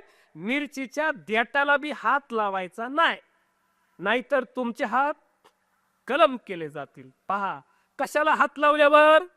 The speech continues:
मिरचीच्या, मिरचीच्या देठाला.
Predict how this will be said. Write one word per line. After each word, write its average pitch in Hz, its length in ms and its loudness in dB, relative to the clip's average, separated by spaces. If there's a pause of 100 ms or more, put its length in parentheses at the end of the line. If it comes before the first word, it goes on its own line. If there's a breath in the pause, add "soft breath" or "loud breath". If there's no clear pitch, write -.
(1300)
मिरचीच्या, 277 760 -6 (1200)
मिरचीच्या 285 640 2 (920)
देठाला. 262 720 0